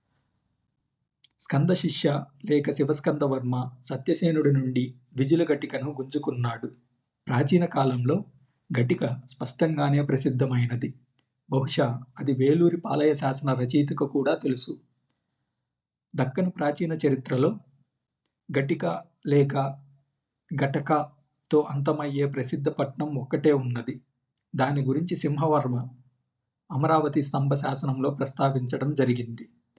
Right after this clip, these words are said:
ఆ నగరాన్ని ధాన్యకటక అంటారు. అది కృష్ణానది తీరంలో ఉన్నది. కనుక సత్యసేనుడి రాజ్యంలోని ద్విజుల గటిక అన్నది సామ్రాజ్య పాలక ఆంధ్రవంశీకుల రాజధాని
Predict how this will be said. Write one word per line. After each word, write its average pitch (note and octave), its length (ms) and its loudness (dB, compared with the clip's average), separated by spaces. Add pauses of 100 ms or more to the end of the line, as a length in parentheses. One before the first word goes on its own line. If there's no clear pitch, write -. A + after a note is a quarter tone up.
(140)
ఆ C3 140 -2
నగరాన్ని C3 520 2 (420)
ధాన్యకటక C#3 640 0
అంటారు. B2 640 -2 (300)
అది D3 160 4
కృష్ణానది D3 600 -2
తీరంలో C#3+ 500 2
ఉన్నది. B2 500 0 (560)
కనుక C3+ 440 2 (160)
సత్యసేనుడి D#3+ 680 2
రాజ్యంలోని C3+ 760 0
ద్విజుల B2 300 4
గటిక B2+ 320 -2
అన్నది C3 520 0 (380)
సామ్రాజ్య D3+ 520 0
పాలక C#3 360 -2
ఆంధ్రవంశీకుల C3+ 800 0
రాజధాని B2+ 580 0